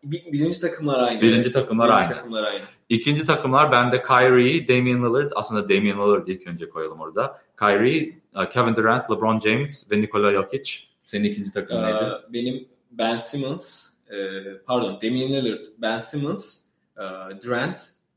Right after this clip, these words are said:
Speaker 1: LeBron, Jokic benim de.
Speaker 2: LeBron, okey, o üçlü aynı. E,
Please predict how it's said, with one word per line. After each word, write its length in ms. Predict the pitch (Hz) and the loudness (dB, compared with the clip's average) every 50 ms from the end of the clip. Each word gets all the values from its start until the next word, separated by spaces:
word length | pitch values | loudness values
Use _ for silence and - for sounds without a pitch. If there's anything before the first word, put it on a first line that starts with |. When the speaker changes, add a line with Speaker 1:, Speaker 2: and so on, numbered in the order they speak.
| _ _ | _ _
Speaker 1:
LeBron, 580 | - 101 104 110 110 104 117 117 117 135 151 110 | -10 -6 -2 -2 -2 -2 -2 -6 -6 -4 -4 -4
Jokic 360 | 107 101 - 107 - - - 98 | -4 -6 -6 -10 -14 -18 -18 -16
benim 240 | 92 90 90 92 | -16 -16 -16 -16
de. 160 | 95 - - - - 101 | -16 -16 -14 -8 -2 -2
Speaker 2:
LeBron, 240 | 95 85 95 92 - | -2 0 0 -2 -2
okey, 360 | - 90 - - 78 85 85 - 90 | -4 -8 -8 -6 -6 -6 -4 -4 -2
o 240 | 90 85 82 - | -2 -2 -2 -2
üçlü 360 | 92 87 - - - 87 85 - | -6 -12 -14 -14 -8 -6 -6 -4
aynı. 420 | 80 78 78 78 78 92 110 123 - _ - _ - _ _ _ - | -4 -4 -6 -6 -6 -6 -6 -6 -10 _ -20 _ -20 _ _ _ -2
E, 40 | - | 2